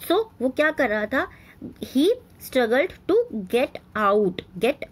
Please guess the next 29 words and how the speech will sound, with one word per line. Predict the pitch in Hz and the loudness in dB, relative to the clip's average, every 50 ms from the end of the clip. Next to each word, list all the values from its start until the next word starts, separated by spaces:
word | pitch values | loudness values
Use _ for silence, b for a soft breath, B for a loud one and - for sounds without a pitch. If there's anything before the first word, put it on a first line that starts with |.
| - - | -4 -2
out, | 196 190 196 202 202 185 190 | 0 2 2 2 0 -2 -4
वो | 202 220 277 269 | -2 -2 -2 -2
बाहर | 202 196 185 185 202 220 220 - - | -2 -4 -4 -2 -2 -4 -4 -4 -4
आने | 190 180 175 170 175 | -6 -4 -4 -6 -4
का | - 254 320 453 - - - - | 0 0 0 0 -2 -12 -20 -10
संघर्ष | - - 233 214 208 202 233 254 254 - | -4 -2 0 0 2 2 2 0 0 -2
कर | - 214 190 | -2 -2 -2
रहा | 165 170 165 165 156 | -2 -4 -6 -4 -4
था, | 165 | -2
क्योंकि | 180 - 208 185 247 | -2 -4 -4 -2 -2
उसने | 247 240 - - 269 277 | -4 -4 -2 -2 0 0
उसे | 269 269 311 415 466 B B B B B - | 0 0 -2 -4 -4 B B B B B -4
रस्सी | 208 226 - - 277 277 | -2 -2 0 -2 -2 0
से | 269 294 | 0 0
वहाँ | 269 240 226 214 208 - | -2 0 -2 -2 -2 -2
पर | 233 | -4
जो | 214 208 226 | -2 -2 -2
है, | 240 240 | -2 0
रस्सी | 226 240 240 - 254 | -2 -2 -2 -4 -6
से | 247 - | -4 -2
या | 247 247 | -4 -4
किसी | 247 - 240 - 254 | -4 -6 -6 -6 -4
भी | 226 220 240 | -4 -4 -6
चीज़ | - 214 208 202 | -6 -8 -10 -8
से, | - - 392 480 B B B B B B - - | -4 -4 -4 -4 B B B B B B -8 0
ट्री | 247 254 262 247 | 2 2 2 2
से | - 302 | 2 0
जो | 226 220 | 2 2
है | 233 311 466 | 0 0 -2